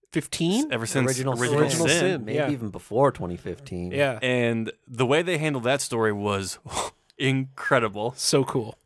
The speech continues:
Speaker 2: And I think we may even get some stuff with him and his new journey that he's going on.
Speaker 1: I hope so.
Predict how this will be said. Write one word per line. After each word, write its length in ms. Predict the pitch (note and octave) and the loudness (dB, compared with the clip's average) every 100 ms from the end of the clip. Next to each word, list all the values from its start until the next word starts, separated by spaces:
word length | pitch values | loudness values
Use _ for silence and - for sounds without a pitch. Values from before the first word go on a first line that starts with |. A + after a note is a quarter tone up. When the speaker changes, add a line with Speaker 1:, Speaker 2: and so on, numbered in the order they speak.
| _ | _
Speaker 2:
And 380 | C3 A#2+ A#2 A2+ - _ | -2 0 2 -2 -8 _
I 100 | - | -2
think 200 | D3+ C4+ - | 0 -2 0
we 60 | |
may 160 | D3 C3 | 2 2
even 180 | B2+ B2 | 0 0
get 120 | A#2+ | -2
some 160 | - A2+ | -2 -2
stuff 340 | - B2+ - | 2 0 2
with 260 | A2+ G#2+ - _ _ _ _ _ | -2 -4 -8 _ _ _ _ _
him 400 | - C#3+ G#3+ C3 | -6 0 0 0
and 180 | A#2+ A2+ | -2 -2
his 200 | A#2+ G3 | 2 2
new 180 | E3+ A2 | 2 0
journey 300 | G2+ A2 G#2+ | 0 -2 -2
that 140 | G#2 | -4
he's 220 | G#2 F3+ F3+ | 0 0 0
going 280 | G#2+ - | -6 -10
on. 260 | - - - - | -12 -12 -14 -8
Speaker 1:
I 180 | D3 G3 | 0 2
hope 260 | D3+ D#3+ F3+ | 2 0 0
so. 360 | - A2+ G#2 | -2 -4 -6